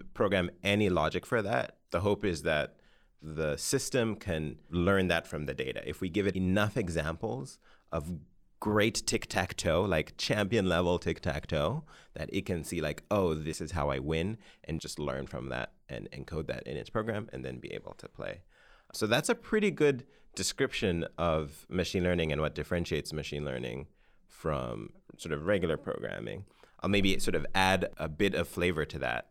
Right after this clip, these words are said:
and describe, there's actually l-, multiple ways of doing machine learning. And actually on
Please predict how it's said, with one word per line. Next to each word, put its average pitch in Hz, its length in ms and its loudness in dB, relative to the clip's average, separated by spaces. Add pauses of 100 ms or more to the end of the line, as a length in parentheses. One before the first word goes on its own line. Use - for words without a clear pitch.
and 80 120 -4
describe, 87 220 0
there's 95 140 0
actually 127 320 0
l-, 120 60 -4 (280)
multiple 143 460 0
ways 65 240 -2
of 67 100 -6
doing 65 240 -4
machine 71 280 -6
learning. - 320 -8
And 50 120 -2
actually 80 240 -2
on 90 340 2